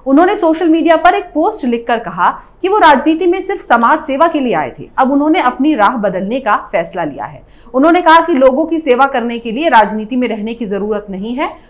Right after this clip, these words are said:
वो राजनीति से अलग होकर भी अपने उस उद्देश्य को पूरा कर सकते हैं। उनकी तरफ से इस बात पर भी जोर दिया गया है कि वो हमेशा से बीजेपी का ही हिस्सा रहे हैं और रहेंगे। वो कहते हैं कि उनके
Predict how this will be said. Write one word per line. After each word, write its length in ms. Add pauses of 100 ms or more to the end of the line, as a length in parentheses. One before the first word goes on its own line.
(100)
वो 80
राजनीति 520
से 120
अलग 320
होकर 300
भी 380 (100)
अपने 320
उस 200
उद्देश्य 480
को 140
पूरा 300
कर 180
सकते 340
हैं। 480
उनकी 240
तरफ 240
से 160
इस 260
बात 340
पर 120
भी 180
जोर 260
दिया 240
गया 220
है 160
कि 140
वो 120
हमेशा 420
से 140
बीजेपी 440
का 140
ही 180
हिस्सा 280
रहे 220
हैं 400 (100)
और 140
रहेंगे। 420 (280)
वो 80
कहते 260
हैं 120
कि 80
उनके 440